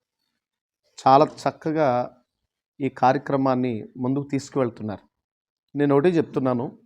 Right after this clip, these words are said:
ఈరోజు ఏపీసీపీఏ పశ్చిమ గోదావరి జిల్లాలో ఉండి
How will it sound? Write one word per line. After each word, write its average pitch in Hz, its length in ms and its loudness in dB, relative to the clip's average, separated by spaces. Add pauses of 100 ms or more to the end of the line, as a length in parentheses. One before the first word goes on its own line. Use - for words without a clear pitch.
(240)
ఈరోజు 160 300 4
ఏపీసీపీఏ 160 800 2 (600)
పశ్చిమ 165 300 0
గోదావరి 156 280 6
జిల్లాలో 131 400 2 (440)
ఉండి 147 240 2